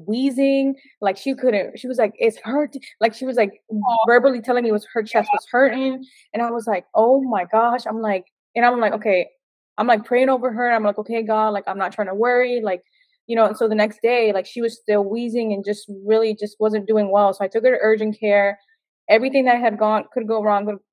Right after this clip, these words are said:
Speaker 1: went wrong that day, wasted so much time, but then ended up there, and they're like, "Yeah, you know, she may be developing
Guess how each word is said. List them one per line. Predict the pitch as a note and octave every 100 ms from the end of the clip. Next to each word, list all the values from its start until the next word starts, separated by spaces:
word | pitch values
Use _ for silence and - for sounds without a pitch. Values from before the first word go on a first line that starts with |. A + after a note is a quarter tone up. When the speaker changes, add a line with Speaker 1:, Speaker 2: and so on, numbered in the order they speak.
| _
Speaker 1:
went | G3+ F3+ A3+
wrong | A#3 A3
that | A3 G#3
day, | F#3+ F3+ E3+ G#3 - _ _ _ -
wasted | G#3 A3 A3
so | G#3+
much | A3 B3+ -
time, | - G#3+ G3 F#3+ G3
but | G3+ G3+
then | G3+
ended | F#3 G3+ G#3+
up | G#3
there, | G#3+ G#3
and | G#3
they're | G#3 G#3+
like, | G#3+ A3+
"Yeah, | B3 A3+ A3
you | A#3
know, | G3+
she | - A3+
may | A3
be | G#3 A3
developing | G#3 G#3 G3+ G3